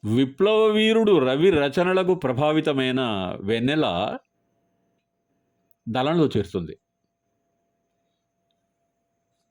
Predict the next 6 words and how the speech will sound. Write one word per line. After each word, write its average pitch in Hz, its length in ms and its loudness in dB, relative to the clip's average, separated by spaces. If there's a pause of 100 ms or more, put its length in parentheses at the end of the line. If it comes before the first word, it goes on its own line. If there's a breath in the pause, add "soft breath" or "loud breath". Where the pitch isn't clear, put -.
(100)
పోరాటంలో 202 800 2
కొనసాగుతూ 170 1000 0
అతన్ని 147 280 -2
కలుస్తుంది 135 480 -2
చివరికి. 101 440 -4 (2000)
కానీ 190 600 0